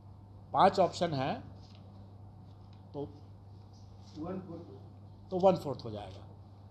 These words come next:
Speaker 1: और अगर चार ऑप्शन है, तो वन थर्ड माइनस हो जाएगा। ये स्टैंडर्ड स्टैटिस्टिकल फॉर्मूला रहता है। और इसका निर्णय हम लोग, अ, कर देंगे और वो परीक्षा में भी उन लोग पता चल जाएगा,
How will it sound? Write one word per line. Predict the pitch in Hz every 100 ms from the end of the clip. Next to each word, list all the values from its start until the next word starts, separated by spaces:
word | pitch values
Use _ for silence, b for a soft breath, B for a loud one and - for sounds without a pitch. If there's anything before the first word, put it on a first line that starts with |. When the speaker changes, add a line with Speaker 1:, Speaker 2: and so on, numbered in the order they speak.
| 147
Speaker 1:
और | 135
अगर | 147
चार | - 170 190
ऑप्शन | 185 - 175
है, | 170 214
तो | - 160
वन | 160 160
थर्ड | 151 147 -
माइनस | 117 117 104 101
हो |
जाएगा। | 90 - - - - - - - - - - - - - -
ये | 147 165 180
स्टैंडर्ड | - 165 180 208 208 - -
स्टैटिस्टिकल | - 151 156 170 170 185
फॉर्मूला | 185 139 151 165 185
रहता | 175 170 190
है। | 190 233 - - - - - - -
और | 226 240
इसका | - 226 220
निर्णय | 208 202 202 208 - -
हम | 151 180
लोग, | 180 175
अ, | - - 170 147 143 - - - -
कर | 151
देंगे | 170 208 247
और | 214 160 160 - - - - - - - - - - -
वो | 220
परीक्षा | 202 170 170 165
में | 170
भी | 156 160
उन | 156
लोग | 147
पता | 143
चल | 131 127
जाएगा, | 117 120 107